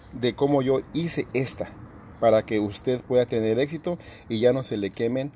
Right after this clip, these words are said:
o se le echan a perder sus plantas. Como le mencioné, eh, en otros, en otros videos, la, hay plantas que son muy fáciles de reproducir para que usted pueda hacer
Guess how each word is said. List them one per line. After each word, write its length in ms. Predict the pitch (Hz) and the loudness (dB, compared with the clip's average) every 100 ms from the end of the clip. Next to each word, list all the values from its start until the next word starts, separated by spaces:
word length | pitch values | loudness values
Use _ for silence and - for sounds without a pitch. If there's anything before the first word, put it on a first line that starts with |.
| - | -2
o 220 | 139 156 | -2 0
se 160 | - | -2
le 80 | 107 | -2
echan 220 | 104 110 | -2 -4
a 40 | 104 | -4
perder 220 | 110 104 | -2 -4
sus 180 | 104 98 | -4 -10
plantas. 480 | - 101 95 85 - - - - - - - | -4 -2 -2 -8 -14 -20 -20 -20 -20 -20 -6
Como 180 | 135 143 | 4 6
le 140 | 143 | 6
mencioné, 720 | 143 143 156 180 185 170 170 - | 4 2 0 2 2 0 -2 -4
eh, 400 | 127 127 123 117 | -2 -2 -2 -2
en 120 | 123 | -2
otros, 200 | 160 156 | -4 -6
en 200 | 131 120 | -4 -2
otros 220 | 123 151 127 | -2 -4 -4
videos, 400 | 120 123 110 113 | -2 0 -2 -2
la, 340 | 113 110 107 135 | -2 0 0 -2
hay 140 | 147 | -4
plantas 400 | - 139 139 139 | -2 -4 -2 -6
que 80 | 131 | -8
son 120 | 123 | -6
muy 120 | 135 | -4
fáciles 420 | 127 123 123 123 | -4 -4 -4 -6
de 80 | 113 | -4
reproducir 580 | 107 98 107 98 135 147 - - - | -6 -8 -10 -8 -6 -6 -8 -18 -4
para 220 | 120 110 | 0 0
que 80 | 107 | -2
usted 320 | 104 - 127 | -10 -4 -4
pueda 440 | 120 - 123 123 123 | -4 0 0 2 -2
hacer 600 | - 110 107 - 127 | -4 -6 -4 -2 -2